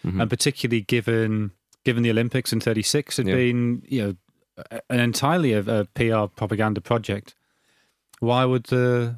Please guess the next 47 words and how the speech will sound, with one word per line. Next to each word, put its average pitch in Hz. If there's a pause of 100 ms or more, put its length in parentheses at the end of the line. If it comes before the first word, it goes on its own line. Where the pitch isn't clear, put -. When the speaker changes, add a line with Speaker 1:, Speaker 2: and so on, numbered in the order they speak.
(120)
Speaker 2:
why 120
would 123
the 123
World 123
Cup 123
be 120
any 117
different? 110
And, 104
and 113
yeah, 117
as 98
you 110
say, 110
they'd, 104 (400)
they'd 113
seen 120
the 113
success -
of 107
Italy 110
in 117
Italy 104 (280)
in 110
thirty-four, 113 (440)
and 104
the 110
way 113
that, 110 (320)
uh, 104
Pozzo 113
and 104
his 107
national 107
team, 107 (880)
I -
mean, 101
there's, 110
I 110
think 120
there's 101
a 101
lot 104
of 95
debate 107
as 95
to 95